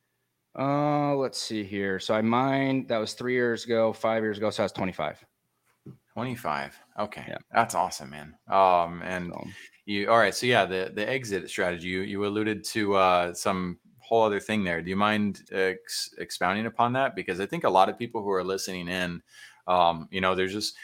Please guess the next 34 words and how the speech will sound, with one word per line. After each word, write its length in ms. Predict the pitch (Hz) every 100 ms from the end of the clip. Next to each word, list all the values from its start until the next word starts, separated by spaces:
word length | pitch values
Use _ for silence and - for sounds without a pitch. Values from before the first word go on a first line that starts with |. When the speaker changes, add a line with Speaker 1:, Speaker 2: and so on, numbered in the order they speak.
| - -
Speaker 2:
there's 220 | 131 127
so 180 | 151 160
much 460 | 160 151 - - _ _ _ _ _ _ _ _ _ _ _ _ _ - 110
there's 260 | 113 110
so 200 | - 143
much, 600 | 147 147 120 - - - -
um, 520 | 107 101 95 90 87 -
skimming 560 | - - 127 139 135
through 160 | 123 120
the 100 | 110
process 720 | - 92 92 101 135 139 -
of 160 | 90 -
talking 400 | - 101 - 131
about 260 | 139 139
crypto 480 | - 143 143 156 160
that 160 | 117 98
I 100 | 95
think 300 | - 123 120
people 300 | 117 113 107
feel 260 | - 98
uncomfortable 600 | 92 87 - 139 104 92
with 140 | 85 87
it 200 | 90 71
because 260 | 92 95
they 80 | 98
never 240 | 95 101 107
really 200 | 107 95
get 140 | 95
to 80 | 92
know 140 | 85
the 60 | 85
details 500 | 82 117 80 65 -
of, 140 | 78
like, 180 | 78 80